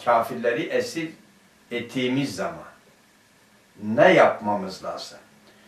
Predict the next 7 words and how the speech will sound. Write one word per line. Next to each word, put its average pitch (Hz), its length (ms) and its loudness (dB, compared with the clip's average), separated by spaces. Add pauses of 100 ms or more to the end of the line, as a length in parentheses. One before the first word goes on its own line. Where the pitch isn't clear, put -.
(240)
Ve 127 220 4
yeştehidul 160 920 2
imamu 175 680 4
fil - 380 -2
ahraril 147 880 6
kamiline. 101 800 2 (2250)
O - 280 4